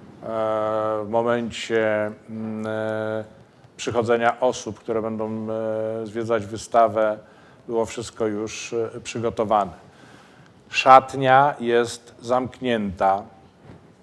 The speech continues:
Nie ma możliwości skorzystania z szatni.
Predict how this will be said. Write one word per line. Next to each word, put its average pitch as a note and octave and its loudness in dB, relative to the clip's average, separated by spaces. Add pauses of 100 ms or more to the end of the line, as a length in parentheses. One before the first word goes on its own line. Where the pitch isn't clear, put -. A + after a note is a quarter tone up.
(140)
Nie B2 -4
ma A2 0
możliwości G#2+ -4
skorzystania G#2+ -6
z - -12
szatni. G#2+ -4